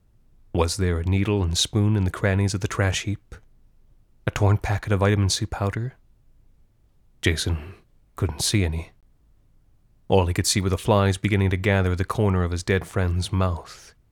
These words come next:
He stepped back around the pile, and once the corpse was out of sight, it no longer seemed quite real to him.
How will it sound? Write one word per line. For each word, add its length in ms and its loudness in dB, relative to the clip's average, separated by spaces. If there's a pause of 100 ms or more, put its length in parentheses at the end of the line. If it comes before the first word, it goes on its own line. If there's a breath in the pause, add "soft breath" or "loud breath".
(1000)
He 60 0
stepped 380 0
back 240 2
around 340 4
the 60 -2
pile, 600 -6 (420)
and 120 2
once 200 4
the 80 -12
corpse 380 2
was 100 -2
out 120 2
of 100 -2
sight, 220 0
it 140 -2
no 100 2
longer 260 2
seemed 600 0
quite 640 -4
real 280 2
to 120 -2
him. 340 -4